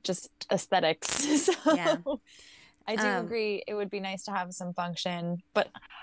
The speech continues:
Speaker 1: if I'm gonna be devil's advocate here,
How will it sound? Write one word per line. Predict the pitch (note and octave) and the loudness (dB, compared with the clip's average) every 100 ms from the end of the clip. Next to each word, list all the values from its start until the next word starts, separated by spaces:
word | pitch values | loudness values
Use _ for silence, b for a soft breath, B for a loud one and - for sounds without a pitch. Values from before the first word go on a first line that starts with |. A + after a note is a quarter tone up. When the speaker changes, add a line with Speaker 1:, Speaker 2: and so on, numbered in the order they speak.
| B _ - - - | B _ -18 -4 2
Speaker 1:
if | G3+ F#3 - | 2 2 -4
I'm | - G3+ F#3 F3+ | 0 2 2 0
gonna | F3 F3+ - F3+ F3 | -2 -2 -4 -6 -6
be | F3+ E3+ - _ | -4 -6 -10 _
devil's | - F3 F3 | 0 0 0
advocate | E3 E3+ F3 - E3+ | 0 -2 -6 -8 -8
here, | F3 E3+ | -4 -4